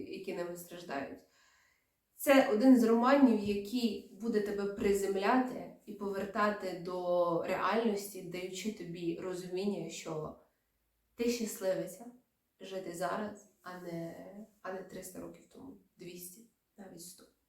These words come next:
Якщо ви читали цей роман, залишайте свої відгуки, напишіть, що ви думаєте про українську літературу, що ви думали про неї в школі.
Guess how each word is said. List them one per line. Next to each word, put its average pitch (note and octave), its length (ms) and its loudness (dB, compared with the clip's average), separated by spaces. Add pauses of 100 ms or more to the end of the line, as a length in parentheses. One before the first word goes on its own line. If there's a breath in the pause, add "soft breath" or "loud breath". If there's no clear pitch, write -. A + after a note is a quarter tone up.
(120)
Якщо A3+ 340 4
ви C#4+ 80 4
читали F3+ 580 -2 (160)
цей G3 180 -2
роман, F#3+ 520 2
залишайте F#3+ 580 -2
свої F#3 340 -10
відгуки, G3+ 480 -6 (160)
напишіть, G#3 520 0
що - 240 -6
ви F3+ 100 -6
думаєте F3 420 -8
про F3+ 220 -12
українську F#3+ 600 -10
літературу, A3+ 600 -6
що G#3 200 -2
ви G3+ 100 -4
думали F3+ 460 2
про F3 160 -4
неї - 260 0
в - 60 -10
школі. B3 580 -2